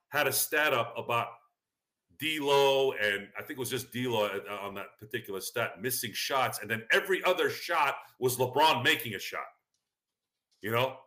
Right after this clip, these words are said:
we don't even notice it. We don't even notice it we're playing 'cause we're so used to that guy doing – that stuff. So, Austin, we need, we need you to kinda readjust. If it's,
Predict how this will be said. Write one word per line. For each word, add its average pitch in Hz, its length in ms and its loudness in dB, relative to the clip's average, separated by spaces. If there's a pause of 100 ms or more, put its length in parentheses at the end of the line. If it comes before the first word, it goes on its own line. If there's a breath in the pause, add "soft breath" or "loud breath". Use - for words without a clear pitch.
we 214 120 4
don't 226 120 6
even 175 220 4
notice 190 420 4
it. - 100 -16 (640)
We 185 120 0
don't 220 120 4
even 185 180 2
notice 185 280 2
it 147 80 -6
we're 120 120 -4
playing 104 180 -4
'cause 117 140 -8
we're 127 60 -4
so 160 180 -2
used 147 480 -8
to 92 120 -14 (400)
that 123 320 2
guy 143 460 4
doing – 131 440 -4 (220)
that 120 260 0
stuff. - 520 -2 (560)
So, 117 320 -2
Austin, 190 600 2 (800)
we 139 160 -2
need, 156 400 -4 (500)
we 127 200 -6
need 175 220 -6
you 160 100 -2
to - 140 -4
kinda 160 520 2 (840)
readjust. 156 1000 2 (920)
If - 80 -10
it's, - 340 -6